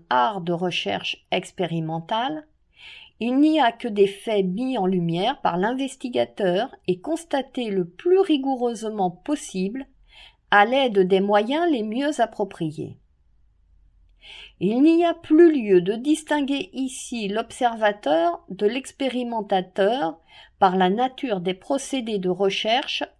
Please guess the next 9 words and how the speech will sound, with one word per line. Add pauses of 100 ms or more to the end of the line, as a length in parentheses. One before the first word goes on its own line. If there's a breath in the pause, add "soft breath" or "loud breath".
(120)
mis
en
usage. (1500 soft breath)
J'ai
montré, (400)
dans
le
paragraphe
précédent,